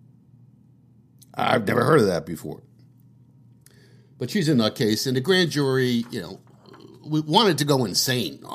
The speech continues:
on, on indictments. They wanted to indict, like, thirty-something people. And, uh, she wanted to indict, uh, uh, two U S senators from Georgia. These are the ones who had the election stolen from them:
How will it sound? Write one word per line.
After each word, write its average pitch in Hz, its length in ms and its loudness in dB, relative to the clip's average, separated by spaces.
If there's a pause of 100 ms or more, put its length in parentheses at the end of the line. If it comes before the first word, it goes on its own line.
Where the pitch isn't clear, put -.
(160)
on, 110 380 -2
on 107 160 -2
indictments. 117 560 -2
They 190 100 2
wanted 240 260 2
to 139 60 4
indict, 120 380 0
like, 87 140 -10
thirty-something 123 680 -4
people. 98 400 -6 (2000)
And, 101 420 -2
uh, 95 600 -2 (480)
she 147 160 0
wanted 131 300 4
to 123 160 4
indict, 107 440 2
uh, 95 380 -4 (880)
uh, 76 500 -4
two 156 160 4
U 143 240 4
S 117 120 0
senators 143 460 4
from 135 180 -2
Georgia. 131 480 2
These 151 260 4
are - 20 6
the 139 60 6
ones 131 220 4
who 120 80 0
had 110 320 0
the 110 120 0
election 104 400 -2
stolen 98 400 0
from 95 240 -2
them: 123 380 2